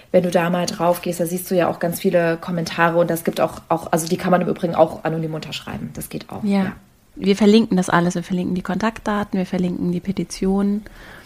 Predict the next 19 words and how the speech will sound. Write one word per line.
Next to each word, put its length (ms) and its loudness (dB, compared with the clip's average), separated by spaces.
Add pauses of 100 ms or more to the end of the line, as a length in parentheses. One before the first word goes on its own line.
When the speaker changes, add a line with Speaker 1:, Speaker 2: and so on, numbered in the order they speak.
(580)
Speaker 2:
und 460 4 (1000)
auch 400 2
eure 200 2
U 120 2
R 80 2
L, 380 4
Instagram, 520 2
alles. 380 2
Alle, 180 6
die 140 4
zuhören, 380 4
finden 260 0
das 160 0
in 100 2
den 140 0
Shownotes 640 -2 (120)
zu 140 -14
dieser 220 -4
Folge. 520 2